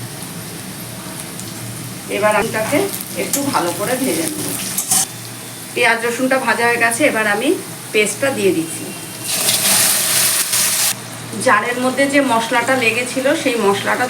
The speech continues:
ধুয়ে আমি একটু জল দিয়ে দিলাম। এক চামচ ধনে গুঁড়ো, এক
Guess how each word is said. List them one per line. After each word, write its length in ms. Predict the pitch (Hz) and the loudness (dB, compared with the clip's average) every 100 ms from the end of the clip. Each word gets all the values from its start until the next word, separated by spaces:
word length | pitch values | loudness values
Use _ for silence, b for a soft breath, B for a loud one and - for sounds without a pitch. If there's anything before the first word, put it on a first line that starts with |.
| 226 | 0
ধুয়ে 240 | 214 247 311 | 0 2 4
আমি 120 | 196 196 | 4 2
একটু 140 | - 254 | -2 0
জল 180 | 208 165 165 | 2 2 2
দিয়ে 160 | 165 160 | 2 0
দিলাম। 240 | 180 180 196 - - - - - - - - - - - - - - - - - - - - - - - | -2 -2 -6 -8 -12 -10 -10 -12 -12 -12 -12 -12 -14 -14 -12 -12 -12 -12 -12 -12 -12 -12 -12 -14 -8 -2
এক 80 | 226 226 | 0 2
চামচ 280 | 254 233 247 - | 0 0 -2 0
ধনে 220 | 285 240 240 | 2 2 2
গুঁড়ো, 220 | 247 254 330 - - - - - - - - - - - - - - - - - - - - - - - - - - - - - - - - - - | 6 6 6 2 -6 -12 -14 -14 -14 -12 -12 -14 -12 -12 -12 -12 -12 -12 -10 -2 -2 -2 -8 -10 -12 -12 -12 -12 -12 -12 -14 -14 -14 -14 -14 -12 -4
এক 80 | 214 | -4